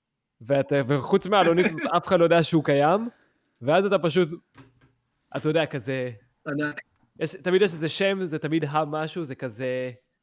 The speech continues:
Speaker 1: ה-, וזה או איזה, ה-, המג"ב.
Speaker 3: קופסה
Speaker 2: המג"ב.
Speaker 3: של
Speaker 2: המג"ב.
Speaker 3: עכבר שהציל
Speaker 1: כן.
Speaker 3: אותי.
Speaker 1: אה, כן, בדיוק.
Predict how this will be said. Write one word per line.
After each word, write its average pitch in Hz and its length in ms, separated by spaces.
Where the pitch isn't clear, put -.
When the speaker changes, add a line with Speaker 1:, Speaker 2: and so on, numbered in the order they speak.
Speaker 1:
ה-, 175 260
וזה 143 340
או 139 80
איזה, 139 400
ה-, 135 320
המג"ב. 127 520
Speaker 3:
קופסה 156 360
Speaker 2:
המג"ב. 127 200
Speaker 3:
של 143 340
Speaker 2:
המג"ב. 139 500
Speaker 3:
עכבר 175 280
שהציל 170 360
Speaker 1:
כן. - 40
Speaker 3:
אותי. 123 140
Speaker 1:
אה, 135 80
כן, 143 340
בדיוק. 147 340